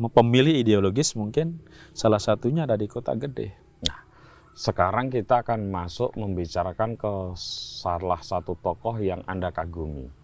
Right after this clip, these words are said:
Speaker 1: Hmm.
Speaker 2: yaitu Pak Amin Rais.
Speaker 1: <laughs> Wow, ini panjang ini.
Speaker 2: <laughs> Pak Amin Rais ini harus diakui ya, semua orang tahu. Dulu disebut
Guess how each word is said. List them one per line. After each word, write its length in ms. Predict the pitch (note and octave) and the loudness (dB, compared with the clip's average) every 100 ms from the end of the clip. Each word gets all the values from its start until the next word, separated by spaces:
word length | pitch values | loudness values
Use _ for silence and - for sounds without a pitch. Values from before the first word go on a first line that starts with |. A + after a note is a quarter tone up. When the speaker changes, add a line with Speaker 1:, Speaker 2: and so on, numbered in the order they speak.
| - | -12
Speaker 1:
Hmm. 300 | G#2+ G2 E2+ | -2 0 -2
Speaker 2:
yaitu 460 | E2+ F2 E2+ - A2+ - | 0 0 0 -4 -6 0
Pak 200 | - - | -2 -2
Amin 340 | G2 F#2+ F2+ | -6 -6 -6
Rais. 640 | D#2+ D#2 D#2 - - - - E3+ D#3+ - D3+ - | -6 -10 -12 -18 -14 -8 4 4 4 0 -2 -6
Speaker 1:
<laughs> 600 | _ - - - - - | _ -20 -18 -18 -20 -4
Wow, 500 | G#2 G#2 F#2+ F2 E2+ | 4 6 4 2 -4
ini 400 | A2+ G#2 B2 B2 - - | -6 -4 -6 -6 -12 -2
panjang 400 | G2+ A2+ C3 B2 | 0 2 -2 -2
ini. 160 | A#2+ A#2+ - | -8 -10 -4
Speaker 2:
<laughs> 2000 | F#2+ F2+ B2 - A#2+ - A2 - - - - - - - - - - - - - | -2 0 0 2 -2 -2 -8 -10 -10 -20 -20 -16 -14 -10 -8 -8 -10 -16 -10 4
Pak 140 | G2+ | 6
Amin 320 | G#2 A2 A2 G#2+ | 6 0 -2 0
Rais 400 | A2 A#2 A2+ A2 | 0 0 -2 -2
ini 480 | A#2+ C#3+ D#3 D#3+ D#3 - - - - - - _ - | 0 0 -2 -4 -4 -6 -6 -10 -18 -20 -20 _ -8
harus 400 | - G2+ G#2 G2+ | 2 2 4 0
diakui 560 | G2 G2 F#2 - A#2 A#2 | 0 0 0 0 0 2
ya, 160 | D#2+ D#2+ | -2 -4
semua 320 | E2 F#2 F2 E2+ | -6 -6 -4 -4
orang 160 | E2+ | -6
tahu. 240 | D#2 D#2 - - - _ _ _ | -6 -6 -6 -14 -20 _ _ _
Dulu 380 | - F#2+ G#2 A2 | -6 0 2 2
disebut 480 | G2 F2+ F2+ F#2 | 0 -4 -4 -2